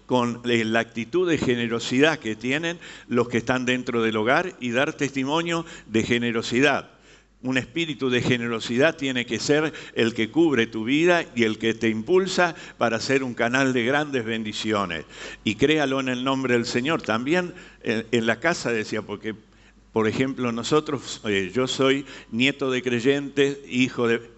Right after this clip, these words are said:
nieto de pastores y hijo de pastores. Y aprendí en mi casa a tener apertura en generosidad con la dirección correcta que me enseñaban mis padres. Así que nosotros éramos pequeños y siempre apartábamos el diezmo para Dios,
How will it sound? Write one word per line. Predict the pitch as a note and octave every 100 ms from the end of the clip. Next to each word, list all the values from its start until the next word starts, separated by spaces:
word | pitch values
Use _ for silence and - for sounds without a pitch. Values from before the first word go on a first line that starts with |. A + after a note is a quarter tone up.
| G2+
nieto | G#2 B2 D3+ C#3
de |
pastores | B2 B2+ - D3+ D#3 D#3 - - -
y | A#2 A2 A2 A2+
hijo | D3 D3 A2+
de | A2
pastores. | G#2+ G#2 F3 D3+ G#2
Y | A2
aprendí | G#2+ A2+ A#2+ C#3
en | C3+
mi | B2
casa | C#3+ E3+ - E3+ G3 - - -
a | - A2 G#2
tener | - A2+ B2+ C3 -
apertura | A#2+ A2 A2+ G#2+ D#3 D#3+ C#3+
en | A2
generosidad | A#2+ A#2 A2+ G#2+ A2 A#2+ E3 F#3 - - -
con | A#2+ A#2+
la | A#2
dirección | A2+ A2+ A2 C#3+ C#3+
correcta | B2+ A2+ C#3+ D3+ D#3
que | D3 A#2+
me |
enseñaban | A2+ A#2 A2+ A#2+ A#2 A2
mis | A2
padres. | F3 C3 F2 D2+ - - - -
Así | A2 C#3+
que | B2+
nosotros | A#2+ A2+ C#3+ C#3+ C3
éramos | B2 A#2+
pequeños | A#2 B2 D#3+ D3+ B2+ C3+ C3+
y |
siempre | G#2+ C#3+ D3+ E3 F3 F3+ F3+ - -
apartábamos | C3+ A#2+ A#2+ A#2 C3+ C3 B2 A#2
el | A#2 A2+
diezmo | B2 A#2 A#2
para | A#2 A2 A#2
Dios, | C3+ F3 F#3